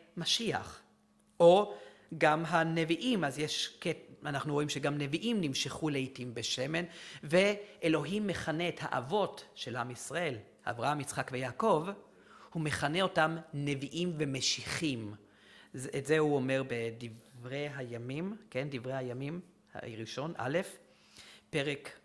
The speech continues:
שש עשרה, פסוק עשרים ושתיים. אז כל אלה הם משיחים, אבל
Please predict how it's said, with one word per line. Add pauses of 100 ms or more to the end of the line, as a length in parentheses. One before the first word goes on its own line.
(400)
שש
עשרה,
פסוק
עשרים
ושתיים. (1900)
אז (1900)
כל
אלה
הם
משיחים, (320)
אבל